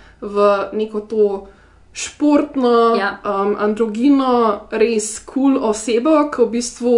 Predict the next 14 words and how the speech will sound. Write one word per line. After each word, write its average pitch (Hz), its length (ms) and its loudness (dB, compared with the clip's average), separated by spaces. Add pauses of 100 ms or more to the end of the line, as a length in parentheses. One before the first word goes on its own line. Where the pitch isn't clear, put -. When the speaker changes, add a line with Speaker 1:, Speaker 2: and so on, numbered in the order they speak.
Speaker 1:
vse, 226 360 -2
kar 240 240 -4
počnejo 214 640 -2
ti 208 500 0 (520)
tipi, 311 600 4
lahko 220 440 0
ona 220 340 2
počne 214 480 -2 (300)
boljš. 320 760 2
Speaker 2:
Ja. 214 240 -8 (280)
Speaker 1:
Res 285 300 2
je 277 120 0
full 294 300 2
grounded, 220 720 2